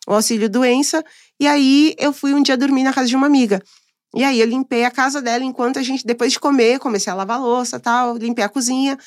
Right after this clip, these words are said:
Aí, comecei a dar geral na casa toda. E no final do dia, ela perguntou se podia pagar. Ela falou, "Pô, eu pago uma moça que vem aqui e tal."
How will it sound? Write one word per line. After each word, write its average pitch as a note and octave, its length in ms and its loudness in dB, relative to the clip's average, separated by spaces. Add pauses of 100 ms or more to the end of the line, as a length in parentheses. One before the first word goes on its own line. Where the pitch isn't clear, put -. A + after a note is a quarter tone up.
(280)
Aí, - 120 0
comecei D4+ 320 0
a C#4 40 0
dar C4 340 2
geral C4 300 -2
na C4 120 -2
casa A#3+ 260 -2
toda. G#3 400 -2 (480)
E C#4 80 2
no D4+ 140 4
final D4+ 260 2
do C#4 120 0
dia, C4 220 0
ela C#4+ 120 2
perguntou D4 380 -2
se - 80 -4
podia C4 460 0 (140)
pagar. D4+ 340 -2 (960)
Ela D#4 140 -6
falou, F#4 280 -4 (680)
"Pô, G3+ 320 0
eu B2+ 140 -6
pago C#4 240 0
uma E4+ 120 0
moça C4+ 380 -4
que A#3+ 120 -6
vem A3+ 200 -4
aqui C#4+ 380 -2
e D4 40 -6
tal." D4+ 240 -4